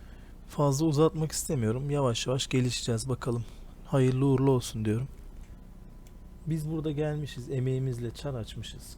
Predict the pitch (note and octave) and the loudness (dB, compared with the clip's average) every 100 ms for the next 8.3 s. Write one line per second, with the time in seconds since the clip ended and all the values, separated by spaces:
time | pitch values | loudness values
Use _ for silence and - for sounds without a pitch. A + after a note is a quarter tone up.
0 | - B2 B2+ A#2+ B2+ - G#2+ G2+ A2+ G#2 | -8 -6 -6 -4 -6 -6 -8 -8 -10 -10
1 | A2 D3 C3 A2+ A#2 A#2+ B2 A#2 B2+ - | -4 -2 -2 -2 -4 -6 -6 -8 -12 -16
2 | - - - C#3 A#2 - - - D3 C3+ | -18 -18 -12 -10 -10 -12 -14 -8 -4 -4
3 | - A2+ A2 A2+ A2+ - A2 A2 - B2 | -4 -6 -6 -4 -6 -4 -4 -4 -6 -6
4 | A2 A2 D#3 D3+ D3 E3 D3 - D3+ - | -6 -4 -2 0 0 -2 -6 -6 -8 -8
5 | D3 A#2+ G#2+ - A2+ - C#3+ - B2+ - | -6 -6 -6 -6 -8 -6 -10 -6 -8 -6
6 | B2 A2 A2 - - - - - - - | -6 -6 -8 -12 -16 -16 -18 -18 -18 -18
7 | - - - - - - C#3+ C3 A#2 - | -18 -18 -16 -16 -16 -4 0 0 -2 -6
8 | B2+ - - | -12 -14 -16